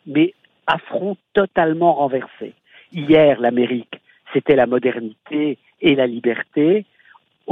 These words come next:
Aujourd'hui, l'Amérique, c'est à l'inverse, euh, le, le risque, euh, d'un régime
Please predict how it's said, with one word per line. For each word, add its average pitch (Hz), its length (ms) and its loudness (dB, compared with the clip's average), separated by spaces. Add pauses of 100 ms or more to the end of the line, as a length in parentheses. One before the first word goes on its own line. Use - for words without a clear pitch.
(140)
Aujourd'hui, 139 600 0
l'Amérique, 127 640 -2 (520)
c'est 147 160 2 (120)
à 117 120 -2
l'inverse, 123 440 0 (540)
euh, 120 460 2
le, 120 260 0
le 123 180 2
risque, - 640 -4
euh, 127 480 2 (320)
d'un 120 200 0
régime 127 600 0